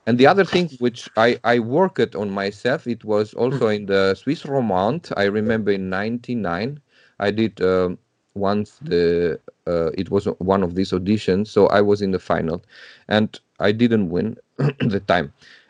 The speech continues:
Speaker 1: After the, after the final, I was just, uh,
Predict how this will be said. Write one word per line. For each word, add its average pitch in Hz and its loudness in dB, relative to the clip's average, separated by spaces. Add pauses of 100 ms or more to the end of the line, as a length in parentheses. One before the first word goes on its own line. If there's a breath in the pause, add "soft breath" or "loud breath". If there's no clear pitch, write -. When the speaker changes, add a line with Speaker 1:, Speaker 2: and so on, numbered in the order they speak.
(100)
Speaker 1:
After 202 2
the, 117 2 (1040)
after 139 -2
the 101 -2
final, 98 -2 (100)
I 107 0
was 139 -4
just, 117 -4
uh, 107 4